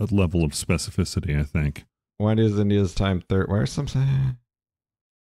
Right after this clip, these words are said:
Speaker 2: that's politics. I looked that one up.
Speaker 1: Oh,
Speaker 2: So why
Speaker 1: okay.
Speaker 2: are some cities all messed up thirty or forty-five minutes off in India?
Speaker 1: Yeah.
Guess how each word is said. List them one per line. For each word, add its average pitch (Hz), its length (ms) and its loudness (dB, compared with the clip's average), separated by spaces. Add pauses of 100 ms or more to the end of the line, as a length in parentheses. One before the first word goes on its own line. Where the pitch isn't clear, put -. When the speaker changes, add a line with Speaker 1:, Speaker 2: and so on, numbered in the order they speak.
Speaker 2:
that's 98 280 0
politics. 117 880 0
I 98 80 0
looked 101 220 0
that 113 200 2
one 82 160 0
up. 80 160 0
Speaker 1:
Oh, 123 260 6
Speaker 2:
So 73 140 0
why 107 180 6
Speaker 1:
okay. 117 80 6
Speaker 2:
are 95 100 6
some 123 160 4
cities 127 360 2
all 123 160 4
messed 123 300 2
up 113 180 0
thirty 117 280 4
or 101 60 4
forty-five 110 500 2
minutes 107 280 0
off 107 300 2
in 101 120 2
India? 107 400 2 (300)
Speaker 1:
Yeah. 95 240 4